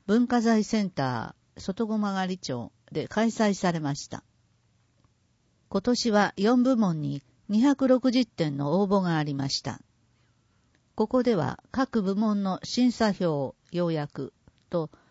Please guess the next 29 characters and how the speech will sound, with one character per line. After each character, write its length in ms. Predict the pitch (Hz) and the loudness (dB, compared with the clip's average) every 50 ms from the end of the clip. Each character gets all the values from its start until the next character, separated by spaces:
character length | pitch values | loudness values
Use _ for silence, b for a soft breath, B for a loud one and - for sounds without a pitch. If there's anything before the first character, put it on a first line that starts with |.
| b b b b | b b b b
入 220 | 220 240 262 269 | 2 4 6 6
賞 240 | 233 - 262 240 233 | 4 4 4 2 2
者、 320 | 226 - - 123 113 107 - _ _ _ _ _ _ _ _ - | 2 0 -4 -6 -6 -8 -10 _ _ _ _ _ _ _ _ -10
奨 260 | - - 226 240 233 | -4 -2 -2 0 0
励 160 | 233 226 208 | 2 0 0
賞 340 | 180 - - 131 131 131 123 120 | 0 -2 -4 -6 -6 -6 -6 -8
を 80 | 120 | -6
除 280 | 131 135 135 - 170 151 | -6 -6 -4 -2 -4 -4
く 280 | - - 113 104 - _ _ _ _ _ _ _ _ - | -4 -8 -14 -16 -16 _ _ _ _ _ _ _ _ -10
を 120 | - 143 - | -8 -8 -8
紹 320 | - - - 214 233 226 | -6 -2 0 0 0 0
介 260 | - 220 202 190 190 | 0 0 0 0 0
し 180 | 185 - - - | 0 -4 -6 -6
ま 140 | 147 139 139 | -6 -6 -6
す。 240 | - - - - _ _ _ _ _ _ _ _ _ _ _ - | -8 -10 -14 -16 _ _ _ _ _ _ _ _ _ _ _ -2
経 260 | - 226 226 226 220 202 | 0 2 4 2 2 0
省 280 | - - 202 196 185 | 0 -2 0 0 0
略。 420 | 175 170 156 156 - - 135 - - _ _ _ _ _ _ _ _ _ _ _ _ _ _ _ _ _ _ _ _ _ _ _ _ _ _ _ _ _ | 0 0 -2 -2 -4 -6 -10 -10 -10 _ _ _ _ _ _ _ _ _ _ _ _ _ _ _ _ _ _ _ _ _ _ _ _ _ _ _ _ _
第 280 | - 254 254 247 226 202 | 2 2 4 4 2 0
一 300 | 175 - - - 220 208 | 0 -2 -2 -2 -2 -2
部、 220 | 160 135 117 - _ _ _ _ _ _ _ _ _ _ | -2 -6 -8 -8 _ _ _ _ _ _ _ _ _ _
十 240 | - 160 202 254 269 | -6 0 2 4 6
月 460 | 262 262 247 233 - - - - 208 | 6 6 4 4 2 -4 -6 -2 0
一 100 | 214 208 | 0 0
日 380 | 185 - 180 175 - 175 165 - | 0 0 -2 -2 -2 -4 -6 -4
日 340 | - 180 196 185 - - 254 | -4 -4 -4 -2 0 0 2
曜 220 | 247 254 240 214 185 | 4 4 4 2 0
か 160 | - 139 135 | -2 -4 -2
ら 220 | 127 120 117 - | -2 -2 -4 -4